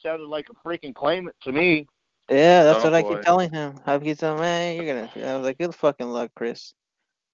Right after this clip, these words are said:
Speaker 2: You're on your own."
Speaker 3: Oh, boy.
Speaker 1: Yeah. It's like, dude, you
Speaker 3: <laughs>
Speaker 1: keep making these claims and shit. He, he, he kept,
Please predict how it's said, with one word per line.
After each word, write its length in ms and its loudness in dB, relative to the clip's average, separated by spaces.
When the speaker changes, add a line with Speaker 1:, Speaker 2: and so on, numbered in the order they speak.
Speaker 2:
You're 120 6
on 120 2
your 140 -8
own." 160 -16
Speaker 3:
Oh, 100 -4
boy. 100 2
Speaker 1:
Yeah. 360 6
It's 200 0
like, 300 2
dude, 160 2
you 80 -2
Speaker 3:
<laughs> 300 0
Speaker 1:
keep 100 -6
making 280 -4
these 160 -12
claims 420 -6
and 120 -12
shit. 360 -4
He, 220 -14
he, 180 -10
he 120 -8
kept, 260 -2